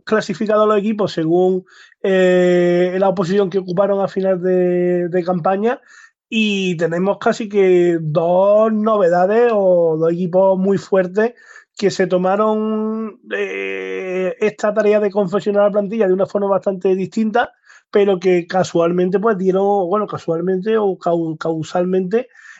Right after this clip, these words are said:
dieron el salto de, de categoría directamente, completaron, eh, la temporada con otra alegría después de haber conseguido el ascenso a segunda ref. El Extremadura, que ha dado el salto a primera ref, quedando campeón,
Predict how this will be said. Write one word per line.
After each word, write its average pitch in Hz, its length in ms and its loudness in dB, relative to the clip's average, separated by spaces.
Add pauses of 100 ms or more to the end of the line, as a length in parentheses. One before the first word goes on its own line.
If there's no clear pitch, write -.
(120)
dieron 190 580 2
el 196 480 4
salto 196 420 0
de, 190 540 4
de 190 160 0
categoría 196 640 0
directamente, 214 640 -2
completaron, 180 800 -2 (400)
eh, 185 880 2
la 190 140 0
temporada 196 500 0
con 220 120 -4
otra 190 240 -2
alegría 190 400 0
después 214 280 -2
de 190 60 0
haber 180 280 -2
conseguido 180 440 -2
el 170 60 -2
ascenso 170 340 -4
a 160 40 -4
segunda 165 520 -4
ref. 226 260 -4 (400)
El 185 200 2
Extremadura, 185 640 0
que 160 160 -4
ha 165 160 -4
dado 180 240 0
el 180 120 -2
salto 190 320 -4
a 175 40 -2
primera 175 300 0
ref, 180 340 -2
quedando 160 1000 -2
campeón, 190 600 -2